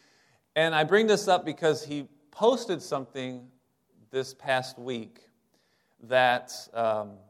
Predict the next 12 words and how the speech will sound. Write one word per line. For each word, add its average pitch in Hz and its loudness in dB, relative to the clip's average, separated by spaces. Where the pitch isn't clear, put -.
was, 117 -4
uh, 123 -20
I 117 -20
guess, 120 -10
controversial. 131 -14
Uh, 123 -2
by 151 2
the 151 0
way, 151 2
uh, 127 2
the 123 -4
post 156 2